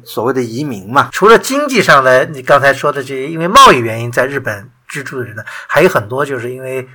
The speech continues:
Speaker 2: 政治原因。
Speaker 1: 最有名就是那个朱胜水啊。
Speaker 2: 对，叫朱之瑜。
Speaker 1: 对啊。
Speaker 2: 朱之瑜他是浙江人了，浙江余姚那边的人。那么他呢，因为反清复明啊，什么这些原因，后来失败了以后呢，他就在一六五九年呢，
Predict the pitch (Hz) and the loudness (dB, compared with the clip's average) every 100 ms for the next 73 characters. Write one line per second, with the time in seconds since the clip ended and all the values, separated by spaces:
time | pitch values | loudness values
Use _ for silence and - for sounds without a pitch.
0 | _ - 247 113 101 113 123 - - 127 | _ 0 0 0 -10 -16 -20 -20 -6 0
1 | 135 107 113 107 113 113 110 104 - 120 | 0 0 -6 -6 -6 -6 -10 -12 -6 -4
2 | 127 123 117 - - - - - 127 107 | -2 -4 -4 -10 -8 -10 -10 -6 -4 -4
3 | 107 127 113 101 127 120 127 107 101 117 | -4 -4 -4 -4 -8 -4 -6 -6 -6 -2
4 | 139 156 _ - 135 135 127 131 135 127 | -2 -2 _ -12 -8 -2 -2 0 -2 -2
5 | 120 - 170 196 147 110 110 - _ - | -2 2 6 6 6 0 -10 -16 _ -2
6 | 165 175 139 208 156 123 113 107 107 - | 2 2 2 2 2 2 -8 -12 -16 -18
7 | - - _ - - 139 123 123 165 175 | -18 -20 _ -20 -12 -6 -4 2 6 6
8 | 165 147 135 135 123 - 120 - 143 - | 6 2 -2 -6 -6 -2 -2 -2 -6 -4
9 | 147 113 107 123 120 120 113 113 110 107 | -4 -6 0 4 6 4 -6 -10 -14 -12
10 | 104 110 110 117 110 - 139 139 123 113 | -14 -14 -4 -2 -2 -4 0 2 2 -2
11 | - 113 110 101 - - - 131 120 120 | -10 -12 -10 -12 -14 -18 -8 -6 -4 -4
12 | 117 135 131 131 117 120 _ _ _ _ | -6 -8 -6 -6 -6 -10 _ _ _ _
13 | _ 131 151 139 101 101 104 110 | _ -10 -4 -6 -6 -14 -12 -12